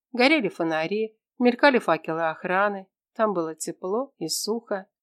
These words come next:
Линде захотелось сбежать от чего-то ужасного, что ждало ее впереди. «У!» окликнул ее кучер.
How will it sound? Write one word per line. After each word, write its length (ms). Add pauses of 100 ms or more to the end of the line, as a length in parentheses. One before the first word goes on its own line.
(520)
Линде 340
захотелось 600
сбежать 580
от 80
чего-то 420
ужасного, 840 (260)
что 500
ждало 400
ее 160
впереди. 720 (680)
«У!» 480 (340)
окликнул 640
ее 200
кучер. 540